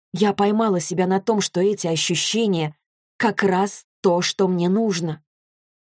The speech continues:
"Приходи сюда", предложил дядя Филиппо. "Чем, по-твоему, мне может помочь семидесятилетний человек?" Он смутился. Прежде чем закончить разговор и повесить трубку,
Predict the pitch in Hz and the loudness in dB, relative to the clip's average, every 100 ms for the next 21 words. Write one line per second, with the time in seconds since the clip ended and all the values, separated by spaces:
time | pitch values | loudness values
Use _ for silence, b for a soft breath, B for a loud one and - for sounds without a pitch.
0 | _ - 175 180 180 165 139 180 220 - | _ -2 0 2 0 0 0 0 0 -2
1 | 247 165 151 147 147 _ _ 220 156 160 | 0 0 0 0 -4 _ _ 0 0 -2
2 | 151 175 175 156 151 160 190 175 151 156 | 0 0 0 0 -2 -2 -2 -2 -4 -8
3 | 156 _ _ _ _ _ _ _ - - | -14 _ _ _ _ _ _ _ -4 0
4 | 220 196 185 165 202 226 175 160 - _ | 0 0 -2 0 2 2 0 -4 -10 _
5 | - 226 254 240 220 196 220 202 247 - | 0 2 2 2 0 -2 0 0 0 -4
6 | - _ - 269 254 240 247 208 220 190 | -8 _ -4 0 2 2 -2 0 0 0
7 | 220 226 220 226 214 180 151 - _ _ | 0 -2 -2 0 0 0 -4 -12 _ _
8 | _ _ _ 180 165 180 185 - 147 - | _ _ _ -2 -2 -2 -2 -2 -6 -8
9 | - _ _ _ _ _ _ _ _ 190 | -10 _ _ _ _ _ _ _ _ 0
10 | 190 185 185 - 175 143 156 180 165 151 | 2 2 -2 -2 -2 -2 -2 -2 -4 -2
11 | 156 143 160 160 165 - 202 165 147 147 | -4 0 0 2 2 0 -2 0 0 0
12 | 180 156 262 269 285 | -4 -2 -2 -2 -4